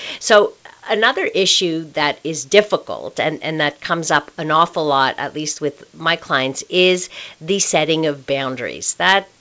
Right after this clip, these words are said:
that is probably, like, the thing I see on a daily basis. People really having trouble, uh, setting boundaries either with their families of origin, with partners,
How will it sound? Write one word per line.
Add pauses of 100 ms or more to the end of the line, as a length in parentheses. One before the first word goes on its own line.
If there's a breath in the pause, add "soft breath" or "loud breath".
(120)
that
is
probably,
like,
the
thing
I
see (280)
on
a
daily
basis.
People (340 loud breath)
really
having
trouble, (420 loud breath)
uh,
setting
boundaries
either
with
their
families
of
origin,
with
partners,